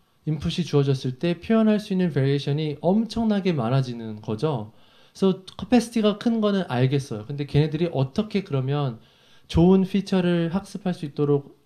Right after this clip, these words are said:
어, 우리가 얘네를 이렇게 트레이닝할 거냐? 어, 이제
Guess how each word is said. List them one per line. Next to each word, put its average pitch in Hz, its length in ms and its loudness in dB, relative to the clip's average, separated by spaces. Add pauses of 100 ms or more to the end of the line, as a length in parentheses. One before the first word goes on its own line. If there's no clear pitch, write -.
어, 135 140 0
우리가 139 440 0
얘네를 135 420 2
이렇게 135 360 -2 (260)
트레이닝할 220 520 4
거냐? 113 500 0 (1700)
어, 135 240 2
이제 143 520 0